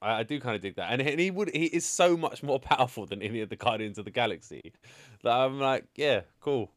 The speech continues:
I don't, I'm, I'm, I'm right with that." Um, I know what you mean about the fact that the comedy's there and stuff.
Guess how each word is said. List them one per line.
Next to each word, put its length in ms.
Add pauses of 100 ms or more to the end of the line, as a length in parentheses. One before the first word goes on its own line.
(200)
I 120
don't, 140
I'm, 280
I'm, 220
I'm 120
right 200
with 100
that." 220 (320)
Um, 320 (240)
I 160
know 240
what 100
you 140
mean 560
about 320
the 80
fact 280
that 200 (260)
the 140
comedy's 540
there 400 (340)
and 120
stuff. 220